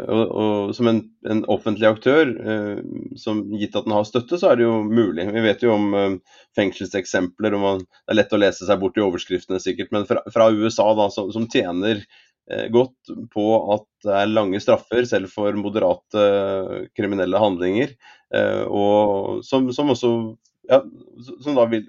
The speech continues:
som aktivt lobbyerer for å heve straffene, for eksempel, sånn at de kan ha, sørge for å ha folk inne hele tiden. Og det er en veldig sånn negativ, eh, eh, ja, insentiv i en forretningsmodell, gitt at samfunnet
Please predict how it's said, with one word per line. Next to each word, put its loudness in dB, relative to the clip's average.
som -6
aktivt -6
lobbyerer -2
for -4
å 0
heve 0
straffene, -2
for -4
eksempel, -8
sånn 0
at -6
de -6
kan -6
ha, 2
sørge 2
for -4
å 0
ha -2
folk -8
inne -2
hele 0
tiden. -4
Og 0
det 6
er 4
en 2
veldig 4
sånn 6
negativ, -2
eh, -4
eh, -8
ja, 4
insentiv -2
i -4
en -6
forretningsmodell, -4
gitt -2
at 0
samfunnet -4